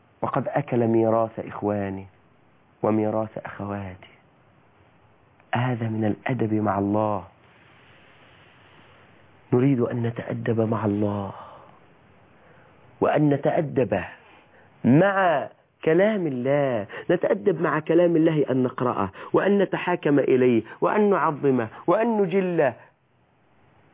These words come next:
نتأدب مع شريعة الله لا نحكم غيرها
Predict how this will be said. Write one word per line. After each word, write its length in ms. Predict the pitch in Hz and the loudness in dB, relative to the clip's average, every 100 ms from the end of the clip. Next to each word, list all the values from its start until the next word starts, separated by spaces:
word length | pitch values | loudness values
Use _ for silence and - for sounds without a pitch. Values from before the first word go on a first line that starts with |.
| - | -4
نتأدب 500 | 120 - 160 147 113 | -2 0 -2 -2 0
مع 180 | 120 110 | 0 -2
شريعة 440 | 120 135 170 139 135 | -2 0 2 0 0
الله 440 | 127 135 147 135 110 | 2 4 4 2 2
لا 760 | 131 165 156 139 123 113 104 - _ _ _ _ - | 2 2 2 2 0 -2 -6 -10 _ _ _ _ -2
نحكم 560 | 135 - 208 - 139 123 | 0 0 -6 -2 0 2
غيرها 600 | 107 104 98 98 98 | 0 -2 -4 -6 -10